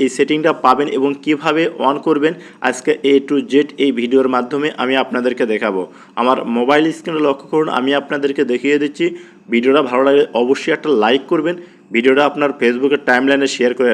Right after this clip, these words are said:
রাখবেন। আর এখনও যারা পেজটা ফলো দেন নাই, তারা অবশ্যই পেজটা ফলো দিবেন। ভিডিওটা যদি আপনি YouTube-তে দেখে থাকেন, তাহলে চ্যানেলটি সাবস্ক্রাইব করে পাশে থাকা বেল বাটনটা on করে দিবেন, যা পরবর্তীতে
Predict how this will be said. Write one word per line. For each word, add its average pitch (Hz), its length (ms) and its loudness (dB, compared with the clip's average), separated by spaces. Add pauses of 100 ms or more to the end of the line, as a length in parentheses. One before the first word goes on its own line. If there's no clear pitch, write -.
রাখবেন। 101 280 -6 (340)
আর 110 140 0
এখনও 139 240 -2
যারা 147 220 2
পেজটা 139 280 0 (140)
ফলো 127 220 0
দেন 147 160 0
নাই, 117 100 -2 (340)
তারা 113 140 0 (100)
অবশ্যই 139 360 -4
পেজটা 143 260 -2 (100)
ফলো 135 220 2
দিবেন। 151 200 -2 (440)
ভিডিওটা 131 280 2 (100)
যদি 147 180 0
আপনি 143 160 -4 (180)
YouTube-তে 143 400 -2 (100)
দেখে 135 200 2
থাকেন, 127 220 -2 (340)
তাহলে 123 220 0 (100)
চ্যানেলটি 120 280 -2 (100)
সাবস্ক্রাইব 143 360 -2 (100)
করে 139 140 0 (360)
পাশে 120 200 -6
থাকা 131 200 0
বেল 123 160 0
বাটনটা 127 260 -6 (160)
on 120 60 -2 (100)
করে 147 200 2
দিবেন, 143 160 -2 (100)
যা 107 80 0 (180)
পরবর্তীতে 139 460 -2